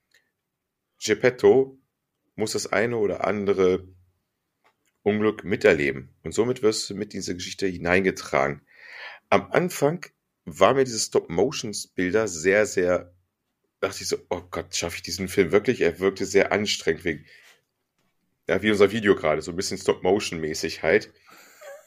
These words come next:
Und das Gesinge,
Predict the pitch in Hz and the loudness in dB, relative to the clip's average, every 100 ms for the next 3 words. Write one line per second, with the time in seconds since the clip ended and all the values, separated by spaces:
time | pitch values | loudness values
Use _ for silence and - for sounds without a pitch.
0 | _ _ _ _ _ _ _ _ _ _ | _ _ _ _ _ _ _ _ _ _
1 | _ _ _ 85 87 92 - - - - | _ _ _ 4 6 4 -4 -10 -20 -20
2 | _ _ - 101 - _ _ _ _ _ | _ _ -4 -4 -4 _ _ _ _ _
3 | _ _ _ - 110 82 - 143 127 165 | _ _ _ -8 -6 0 2 6 6 4
4 | 160 | 0